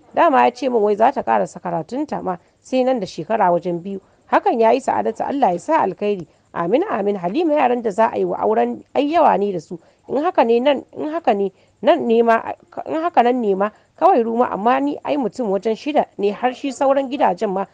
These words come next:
za a samu uku uku. Haka ne fa, to Allah ya hore mana ɗan, ɗan biki ba wasa ba.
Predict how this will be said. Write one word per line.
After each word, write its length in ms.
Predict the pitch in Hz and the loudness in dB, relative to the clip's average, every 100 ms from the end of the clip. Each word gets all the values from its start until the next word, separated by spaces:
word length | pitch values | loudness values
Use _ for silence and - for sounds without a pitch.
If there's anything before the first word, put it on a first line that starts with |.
| _ | _
za 240 | - 226 - | -2 0 0
a 60 | |
samu 280 | - 208 175 - | 0 -2 -2 -2
uku 280 | - - | -4 -2
uku. 240 | 196 - 170 _ - | -2 -2 -10 _ 0
Haka 260 | - 349 277 | 2 4 4
ne 120 | 233 | 4
fa, 120 | 240 | 2
to 140 | - | -2
Allah 340 | 175 269 240 165 | -4 0 0 -2
ya 60 | |
hore 320 | 156 285 349 220 | 0 0 2 2
mana 160 | 220 | 0
ɗan, 240 | 190 208 - _ _ - | 0 -4 -6 _ _ 0
ɗan 180 | 254 214 | 0 2
biki 280 | 196 233 | -4 -4
ba 160 | 220 180 | 2 2
wasa 380 | 160 151 226 240 | 2 0 2 4
ba. 140 | 247 | 2